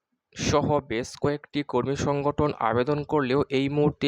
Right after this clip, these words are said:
বকেয়া আঠারো মাসে ডিএ দেওয়া সম্ভব হবে না। কেন্দ্রীয় সরকারি কর্মীরা এই মুহূর্তে সপ্তম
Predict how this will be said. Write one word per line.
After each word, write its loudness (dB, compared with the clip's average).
বকেয়া 0
আঠারো -2
মাসে -4
ডিএ -2
দেওয়া 0
সম্ভব -2
হবে 2
না। -4
কেন্দ্রীয় 4
সরকারি 2
কর্মীরা 2
এই 0
মুহূর্তে 2
সপ্তম 0